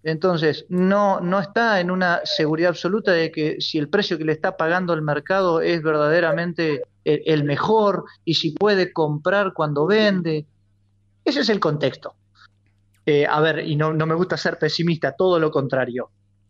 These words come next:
Uno se tiene que adaptar a los context-, contextos, perdón,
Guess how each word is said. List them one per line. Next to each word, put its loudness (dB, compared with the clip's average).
Uno 4
se 0
tiene 0
que 0
adaptar 0
a 4
los 2
context-, -2
contextos, -2
perdón, 0